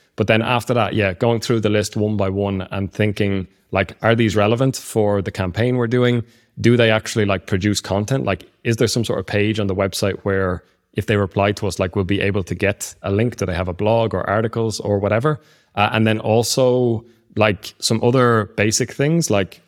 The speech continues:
when you're doing this manual work, you can also find much higher quality contact,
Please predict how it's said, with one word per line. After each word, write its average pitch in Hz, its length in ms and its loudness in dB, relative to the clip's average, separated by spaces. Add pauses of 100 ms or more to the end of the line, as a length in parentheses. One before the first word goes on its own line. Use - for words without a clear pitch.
(220)
when 120 200 0
you're 117 80 4
doing 117 240 2
this 104 180 -2
manual 104 380 -2
work, 98 320 -4 (220)
you 101 180 0
can 98 680 -4
also 113 300 2
find 101 240 -2
much 107 180 -4
higher 101 260 2
quality 95 360 -2
contact, 92 600 -6